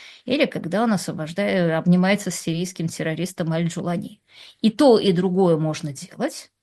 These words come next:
потому что и то, и другое является в геополитических интересах Евросоюза. Но очки-то втирать зачем? Вот лицемерие это является особенно, э, на мой взгляд, э,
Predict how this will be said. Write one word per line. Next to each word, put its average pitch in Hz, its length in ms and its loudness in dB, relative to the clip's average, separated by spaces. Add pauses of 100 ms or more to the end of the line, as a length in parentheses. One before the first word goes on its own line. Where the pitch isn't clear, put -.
(100)
потому 170 360 -2
что - 200 -8
и 147 80 -8
то, 170 140 -6
и 165 80 0
другое 165 380 -6
является - 580 -12
в 143 180 -16
геополитических 165 840 -8
интересах 170 540 -6
Евросоюза. 359 720 -8 (400)
Но 240 280 2
очки-то - 380 -2
втирать 147 380 -4
зачем? - 420 -10 (640)
Вот 190 160 -4
лицемерие 247 840 4
это 190 180 -2
является 170 560 0
особенно, 185 640 -6 (400)
э, 165 160 -6
на 170 160 0
мой 170 160 4
взгляд, 170 340 -4 (140)
э, - 300 -4